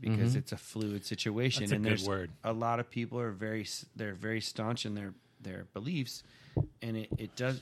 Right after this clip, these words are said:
Speaker 1: just because you believe something and you want something to happen doesn't mean it's gonna.
Speaker 3: Exactly.
Speaker 1: And so you have, we try and just go, "Okay, this is what we would hope for. This is best case scenario. But if it doesn't work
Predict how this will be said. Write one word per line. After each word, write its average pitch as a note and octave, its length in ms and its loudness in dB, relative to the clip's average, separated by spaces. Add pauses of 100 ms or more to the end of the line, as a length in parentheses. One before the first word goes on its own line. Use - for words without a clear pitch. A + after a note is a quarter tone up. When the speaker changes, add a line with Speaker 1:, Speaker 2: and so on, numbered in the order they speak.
(120)
Speaker 1:
just D#3 240 0
because F3 380 4
you E3+ 80 4
believe B2+ 400 0
something E3 340 2
and A2 140 4
you A2 180 -4
want C3 280 0
something F#3 280 -2
to G3+ 60 -2
happen G3 400 -4 (100)
doesn't A#2+ 340 0
mean A#2 160 2
it's - 180 -6 (100)
gonna. F2 340 -8 (260)
Speaker 3:
Exactly. G#2+ 460 2
Speaker 1:
And G#2+ 180 4
so A#2+ 360 6 (180)
you B2 220 0
have, B2+ 400 2 (580)
we D#3+ 240 4
try D3 280 4
and A#2+ 120 6
just A2+ 220 0 (320)
go, A#2+ 140 4
"Okay, G#2+ 300 2 (120)
this C3+ 260 4
is A#2+ 140 4
what A2+ 140 0
we A2 140 2
would G#2+ 160 -2
hope B2 280 -4
for. A#2 300 -2 (380)
This A#2 240 2
is G#2+ 80 0
best A2+ 320 2
case G#2+ 200 -2
scenario. G#2+ 640 -2 (420)
But A#2 120 6
if A2 140 6
it G2+ 140 -4
doesn't C3 460 10
work B2 520 6